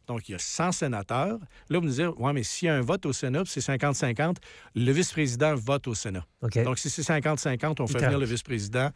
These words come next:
Speaker 1: il tranche. Par, par contre, du côté des, des représentants, ça dépend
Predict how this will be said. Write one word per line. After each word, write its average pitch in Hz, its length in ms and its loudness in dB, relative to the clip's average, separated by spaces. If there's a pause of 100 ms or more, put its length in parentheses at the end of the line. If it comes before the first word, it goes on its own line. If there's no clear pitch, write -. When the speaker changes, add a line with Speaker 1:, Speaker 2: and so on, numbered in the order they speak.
(260)
Speaker 1:
il 127 80 0
tranche. 85 420 0 (560)
Par, 147 160 2 (160)
par - 160 2
contre, 233 220 4
du 135 140 0
côté 208 440 2
des, 131 400 0
des 113 140 -2
représentants, 160 680 0
ça 151 200 0
dépend 185 380 2